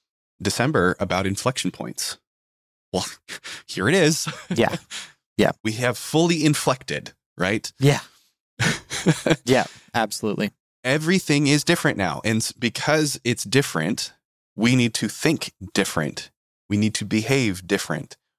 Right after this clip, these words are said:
Speaker 1: We need to become different than the way we were in G wat. G wat was the time and the place, and we did what we could then.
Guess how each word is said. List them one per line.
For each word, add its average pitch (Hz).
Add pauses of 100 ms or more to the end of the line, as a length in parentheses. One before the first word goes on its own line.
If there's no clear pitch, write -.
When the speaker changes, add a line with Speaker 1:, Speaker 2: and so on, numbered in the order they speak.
(100)
Speaker 1:
We 104
need 110
to -
become 113
different 98 (480)
than 104
the 95
way 98
we 127
were 87 (340)
in 117
G 127
wat. - (420)
G 123
wat 151 (360)
was 107 (460)
the -
time 123
and 165
the 175
place, 120
and 90
we 90
did 104
what 127
we 110
could 113 (420)
then. 92